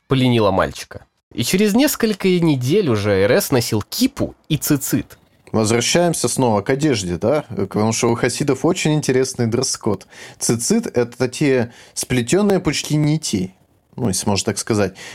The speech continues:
Speaker 2: Мне они ли-, лично напоминают аксельбанты, потому что вот тоже такие вязаные белые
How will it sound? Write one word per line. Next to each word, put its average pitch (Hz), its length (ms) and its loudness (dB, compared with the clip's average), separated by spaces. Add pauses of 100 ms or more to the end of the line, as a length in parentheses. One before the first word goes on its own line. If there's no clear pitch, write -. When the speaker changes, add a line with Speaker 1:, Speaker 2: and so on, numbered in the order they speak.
Speaker 2:
Мне 175 280 2
они 180 140 2
ли-, 147 280 0
лично 127 520 0
напоминают 131 600 0
аксельбанты, 131 840 0 (180)
потому 139 320 0
что 123 320 0
вот 120 180 0
тоже 104 480 0
такие 104 300 -2
вязаные 98 540 2
белые 95 540 0